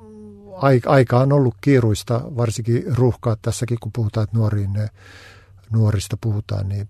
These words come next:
puhutaan niin sanotusta ruuhka-ajoista vanhemmilla, niin, niin se on, se on kiirusta aikaa ja ja, ja sitä pitää hyvin suunnitella. Mut kyllä sinne mahtuu, tota, jos halutaan, että lapset harrastaa, niin sen eteen sitten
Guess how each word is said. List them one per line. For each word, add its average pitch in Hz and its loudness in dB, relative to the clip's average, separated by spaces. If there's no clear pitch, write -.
puhutaan 104 -4
niin 98 -4
sanotusta 98 -8
ruuhka-ajoista 107 -6
vanhemmilla, 110 -10
niin, 139 -18
niin 131 -16
se 139 -8
on, 131 -6
se - -10
on 127 -6
kiirusta 120 0
aikaa - -4
ja - -18
ja, 107 -6
ja 110 -8
sitä 117 -10
pitää 117 -4
hyvin 110 0
suunnitella. 98 -4
Mut - -18
kyllä 135 6
sinne 156 4
mahtuu, 139 6
tota, 120 2
jos 123 -2
halutaan, 135 0
että 127 0
lapset - -4
harrastaa, 117 -2
niin 110 -4
sen 107 -4
eteen 117 -4
sitten 123 -6